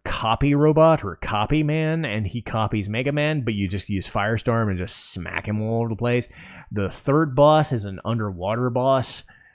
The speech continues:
Um, it's trying to basically ram you with its bubbles. You just use the, you just use the super throws for a little while and smack it, and then you could just use the Buster and just destroy it. Um, and then Wily Stage four,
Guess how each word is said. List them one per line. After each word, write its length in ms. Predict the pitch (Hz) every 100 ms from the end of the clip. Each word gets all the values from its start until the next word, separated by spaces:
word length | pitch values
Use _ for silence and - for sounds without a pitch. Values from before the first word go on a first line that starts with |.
| -
Um, 500 | 95 98 95 90 85 _ -
it's 160 | - -
trying 240 | 147 139
to 60 | 107
basically 380 | 123 - 120
ram 460 | 90 82 104 107 120
you 400 | 120 120 123 117 -
with 180 | 110 98
its 160 | 95 -
bubbles. 500 | 104 101 110 110 101
You 140 | 104
just 200 | 107 95
use 220 | 107 101
the, 180 | 92 92 - -
you 160 | 120
just 240 | 104 107 113
use 200 | 110 98
the 80 |
super 320 | 92 120 110 95
throws 340 | 104 104 104
for 140 | -
a 40 | 107
little 160 | 107
while 200 | 101 104
and 100 | 98
smack 480 | - - 101 92 95
it, 160 | 110 -
and 120 | 104
then 80 | 104
you 100 | 101
could 120 | 98
just 160 | 92 95
use 180 | 101
the 80 | 92
Buster 520 | 92 98 101 - 107
and 140 | 95 90
just 240 | 92 -
destroy 480 | 90 - - 90 80
it. 120 | 78 - - - - - -
Um, 520 | - 98 95 87 87 - _ _ _ _ _ -
and 100 | -
then 140 | 151 151
Wily 260 | 117 127
Stage 320 | 139 180 175 147
four, 460 | 226 202 90 -